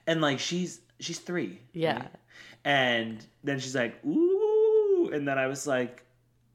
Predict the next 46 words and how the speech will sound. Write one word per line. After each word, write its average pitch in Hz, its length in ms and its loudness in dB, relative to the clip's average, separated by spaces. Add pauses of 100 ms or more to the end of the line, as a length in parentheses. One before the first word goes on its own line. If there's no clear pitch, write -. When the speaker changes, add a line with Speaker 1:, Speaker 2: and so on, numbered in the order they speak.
(160)
Speaker 1:
and 147 120 0
then 143 140 2
she's 143 160 -2
like, 139 180 -2
"I'm 151 200 -4
kidding." 120 640 -2
But 180 100 0
I'm 190 80 2
like, 185 180 0
"That's 208 280 -6
fucking 285 340 -8
creepy. 190 400 -4
Like, 123 180 -6
why 160 140 -4
would 170 160 -4
you 165 80 -10
say 175 220 -6
that?" 135 280 -10
Speaker 2:
Yeah, 147 300 2
and 156 120 0
they 170 100 0
say 180 180 0
kids, 143 340 -6
like, 131 280 -4
usually 135 360 -10
see 135 200 -12
spirits, 135 400 -10
so 160 180 -4
we 170 180 -4
were 190 140 2
a 185 60 4
little 143 180 2
freaked 143 240 -4
out. 135 140 2
But 151 100 -4
then 175 160 4
she 208 140 -2
kept 208 260 -2
saying, 156 220 0
"Just 143 180 -4
kidding," 131 320 -2
and 143 140 -2
she 170 80 -2
was 147 140 2
doing 147 180 4
the, 139 100 0